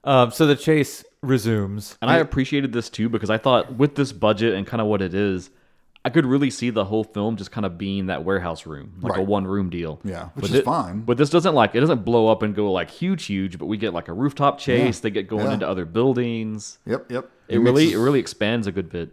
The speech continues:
Speaker 3: Yeah, he goes into, uh, he makes his way down into this big party that's going on, still being followed by Bill, and, and Macon is in pursuit with his, uh, <laughs> chainsaw and then extension cord.
Speaker 1: Yes. <laughs>
Speaker 3: He's learned his lesson.
Speaker 1: He's very, um,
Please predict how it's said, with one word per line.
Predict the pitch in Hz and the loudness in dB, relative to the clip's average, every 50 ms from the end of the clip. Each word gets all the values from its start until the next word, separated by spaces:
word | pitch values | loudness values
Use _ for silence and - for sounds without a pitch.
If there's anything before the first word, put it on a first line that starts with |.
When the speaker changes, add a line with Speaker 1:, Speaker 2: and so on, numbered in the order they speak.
| _ _ | _ _
Speaker 3:
Yeah, | 123 123 | -2 0
he | 113 110 | 0 0
goes | 107 127 120 101 113 | 2 2 0 0 -2
into, | 104 - - 127 113 | -6 -8 -8 -8 -6
uh, | 110 101 98 95 90 76 | -6 -4 -4 -6 -6 -8
he | - 95 | -8 -8
makes | 101 107 101 - | -8 -8 -8 -10
his | 104 | -8
way | 104 110 95 | -6 -6 -4
down | 104 101 104 | -4 -4 -6
into | 98 85 95 | -6 -8 -8
this | 101 90 | -10 -10
big | - - 87 - | -10 -12 -14 -14
party | - - - 107 107 104 101 | -14 -6 -4 -2 -2 -2 -2
that's | 101 101 95 - | -4 -4 -6 -8
going | - 110 98 98 95 95 95 | -8 -6 -6 -4 -4 -4 -4
on, | 92 92 95 95 95 95 98 95 92 95 | -4 -4 -4 -4 -4 -6 -6 -8 -10 -12
still | - - - 110 | -12 -6 -4 -4
being | 95 107 101 101 | -2 -2 -4 -4
followed | - - 92 98 90 | -4 -6 -6 -6 -6
by | 95 90 | -6 -8
Bill, | 87 78 90 95 95 98 95 95 95 95 92 90 92 - | -8 -6 -4 -4 -2 0 0 -2 -2 -2 -6 -8 -14 -14
and, | 101 95 90 85 - | -12 -10 -10 -10 -10
and | - 95 95 98 | -8 -4 -4 -2
Macon | 110 113 110 - 113 | -2 -2 -2 -4 -4
is | 107 104 98 95 107 | -4 -4 -4 -6 -6
in | 104 92 | -8 -6
pursuit | 87 104 92 - - 110 101 92 - | -8 -10 -10 -8 -6 -6 -6 -6 -8
with | 60 92 - | -10 -12 -8
his, | - 101 92 90 87 - - - | -6 -4 -4 -4 -6 -10 -14 -14
uh, | - 95 92 87 87 85 87 82 - - - | -12 -10 -8 -8 -8 -8 -10 -12 -14 -10 -8
<laughs> | - - - - 156 | -8 -8 -8 -10 -12
chainsaw | - - 139 123 123 117 - 123 113 117 | -6 -4 -2 -2 -2 -2 0 0 0 2
and | 113 107 104 | 0 -2 -4
then | 104 98 | -4 -4
extension | 90 - - 104 95 - - 85 82 | -6 -8 -10 -10 -10 -8 -10 -14 -12
cord. | - 80 71 69 - | -12 -12 -6 -2 0
Speaker 1:
Yes. | - 123 113 117 131 - | 2 2 2 2 2 2
<laughs> | - 139 - - 113 135 110 - 247 220 - - 247 - - 220 214 - - - 139 | 2 0 0 0 -2 -2 4 6 6 6 8 8 8 8 8 6 4 4 2 -2 -2
Speaker 3:
He's | - 110 107 95 | -2 -2 -2 0
learned | 101 117 117 117 113 | 0 2 2 2 0
his | 107 90 85 | -2 -2 -2
lesson. | 98 95 95 - - 85 73 67 - 82 80 - - - - - _ _ _ - 226 - - | -4 -4 -4 -6 -10 -14 -16 -16 -18 -18 -20 -20 -20 -20 -20 -20 _ _ _ -20 -20 -4 0
Speaker 1:
He's | 202 202 202 156 - | 0 2 2 0 -2
very, | - 156 135 139 165 180 202 208 196 196 196 185 - | -8 -2 2 4 4 6 6 6 6 6 4 4 4
um, | 156 143 139 135 123 113 104 104 | 2 2 4 2 2 0 -4 -8